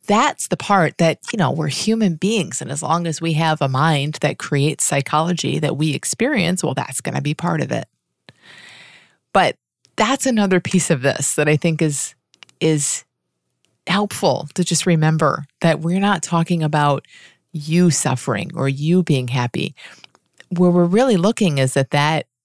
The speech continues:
that you is immune from all of it anyway. The psychology is a given. And it's also a given that there's a part of you that's so free from all of that,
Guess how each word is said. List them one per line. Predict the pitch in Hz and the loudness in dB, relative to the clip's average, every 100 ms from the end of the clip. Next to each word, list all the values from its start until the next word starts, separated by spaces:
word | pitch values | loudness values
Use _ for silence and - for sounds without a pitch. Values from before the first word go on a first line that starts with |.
| _ | _
that | - 151 147 131 | 0 0 0 -4
you | 143 190 190 139 | 0 2 2 2
is | 131 - - - | 0 -2 -6 -4
immune | 143 147 151 | 0 0 0
from | 139 151 | -2 0
all | 139 147 | 0 0
of | 135 | 0
it | 131 | 0
anyway. | 131 143 123 120 - 127 _ _ _ _ 156 | 0 0 0 -4 -6 -12 _ _ _ _ -8
The | |
psychology | - 151 - 220 240 165 - 147 | -2 -2 0 0 0 0 -2 -2
is | 120 | -2
a | 135 | -4
given. | 135 151 147 - 175 - _ - - _ | 0 -2 -2 -8 -10 -18 _ -20 -20 _
And | 185 233 175 139 | 0 2 2 2
it's | 131 | 2
also | 160 165 180 156 | 4 4 2 0
a | |
given | 135 135 131 131 | 2 0 0 -2
that | 139 - | -2 0
there's | 143 139 135 - | 0 0 -2 -4
a | 143 | -6
part | - 151 147 | -2 0 0
of | 139 | 0
you | 139 135 | 0 2
that's | 139 - - - - _ _ _ _ | 0 -2 -4 -6 -10 _ _ _ _
so | - - - 175 170 170 170 156 - _ | -6 -4 2 4 4 2 0 -6 -18 _
free | - - 196 226 | -12 -2 0 2
from | 170 156 139 | 0 -2 -2
all | 117 110 | -2 -4
of | 120 | -6
that, | - 135 - | -2 -2 -2